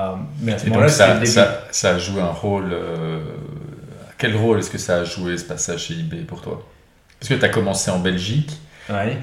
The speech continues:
Speaker 2: et puis t'as eu une proposition pour occuper un poste aux États-Unis. C'est, c'est,
Speaker 1: C'est correct.
Speaker 2: c'est un peu ça qui te fait
Speaker 1: Ouais.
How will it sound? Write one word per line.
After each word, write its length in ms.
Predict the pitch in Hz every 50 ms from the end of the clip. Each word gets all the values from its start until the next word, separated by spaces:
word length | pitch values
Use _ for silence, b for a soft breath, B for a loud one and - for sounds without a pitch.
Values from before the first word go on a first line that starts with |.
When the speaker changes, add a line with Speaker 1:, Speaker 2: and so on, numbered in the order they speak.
| - 110
Speaker 2:
et 180 | 101 82 -
puis 480 | - - 113 110 113 120 131 131 - - -
t'as 100 | - 104
eu 80 | 95 92
une 140 | 92 92 90
proposition 800 | - - 95 - 101 95 87 - - - - 113 113 120 123 123
pour 220 | - - 101 95
occuper 340 | 92 87 - 85 80 101 101
un 100 | 98 92
poste 400 | 90 - 107 104 107 107 - -
aux 240 | 95 - 73 95 92
États-Unis. 500 | 90 87 82 95 92 95 104 104 90 78
C'est, 220 | - - - -
c'est, 180 | - - - 127
Speaker 1:
C'est 100 | - 113
correct. 140 | 104 101 98
Speaker 2:
c'est 140 | - - 107 95
un 60 | 85
peu 120 | - 95
ça 220 | 90 - - 107 104
qui 100 | 107 110
te 60 | -
fait 240 | - - - 92 95
Speaker 1:
Ouais. 140 | 110 110